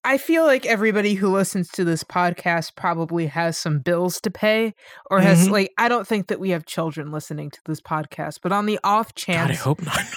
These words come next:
Speaker 2: <laughs>
Speaker 1: but on the off chance that we do, um, one, go away,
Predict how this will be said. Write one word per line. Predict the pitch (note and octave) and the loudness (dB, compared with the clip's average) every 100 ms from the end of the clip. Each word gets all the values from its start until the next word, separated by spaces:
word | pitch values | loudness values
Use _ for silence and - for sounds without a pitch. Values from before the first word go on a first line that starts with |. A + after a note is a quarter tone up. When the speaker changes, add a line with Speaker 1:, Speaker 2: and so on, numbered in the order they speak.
| - - | -12 -12
Speaker 2:
<laughs> | - - G#3+ F#3 | -14 -8 -2 2
Speaker 1:
but | A#3 | 4
on | A#3+ C4 | 4 4
the | B3+ | 2
off | G#3 A3 - | 2 2 0
chance | - G3 F3+ | 0 0 0
that | G3 | -2
we | F3 | 0
do, | F3 E3+ E3 D#3+ | 0 0 -2 -2
um, | B2+ D#3+ D3+ D3 _ _ _ _ _ _ _ _ _ _ - | -2 -4 -4 -10 _ _ _ _ _ _ _ _ _ _ -4
one, | F3+ G3+ G3+ G3 F#3 | 0 0 0 -4 -4
go | F#3+ G#3+ G#3+ | 0 2 2
away, | F#3 D#3+ D#3+ F3 | 2 0 -2 -6